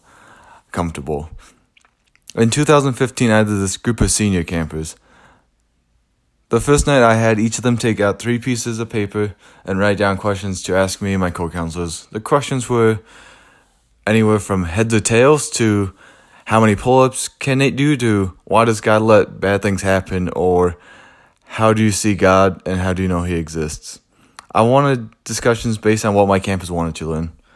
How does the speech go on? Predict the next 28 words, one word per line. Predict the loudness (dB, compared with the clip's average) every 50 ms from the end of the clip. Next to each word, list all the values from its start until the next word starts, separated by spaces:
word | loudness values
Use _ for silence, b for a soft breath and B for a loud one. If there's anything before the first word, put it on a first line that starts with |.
| b b b b b b b b
That | 0 0 2
week, | 2 0 -2 0
the | -2 -2
group | 0 0 0 -2 -2 -6
and | -4 -2
my | 0 0 0 0 -2 -6 _ -20 -20 _ -20 _ _ _ _ -6
co-counselors | -4 -4 -2 -2 -2 -2 -2 -4 -6 -6 -6 -6 -8 -10 -16 _ _ b b b b b b b b b b b
and | -2 0 0
I | 2 2
had | 2 2 0 0 0
went | 2 2 0 0 0
really | 0 2 2 4 4 2
deep. | 0 -2 -4 -4 -4 -8 -12 -20 _ _ _ _ _
The | 0 2 4 4 4 2 0 -4 _ _ -20 -20 -20 _ -4
written | 0 0 0 0 0 -2 -2
questions | 2 2 0 0 2 -2 -4 -2
helped | -2 -4 -4 -4
the | -6 -4
campus | -4 -4 -4 -4 -6 -8
feel | -4 -2 -2 -2
comfortable | -2 -2 -4 -4 -4 -4 -2 0 2 2 2 -2 -6 B B B B B
with, | B -12 -12 -12 -18 -18 _
with, | -6 -6 -6 -6 -6 -10 -12 -12 -16 -18 _ _
with | -10 -6 -4
asking | -2 -2 -2 -2 -4 -4 -4
even | -4 -2 -2 -2
more | 0 0 -2 -2
questions. | -2 -4 -4 -4 -4 -8 -8 -8 -8 -8 -10 -14 -18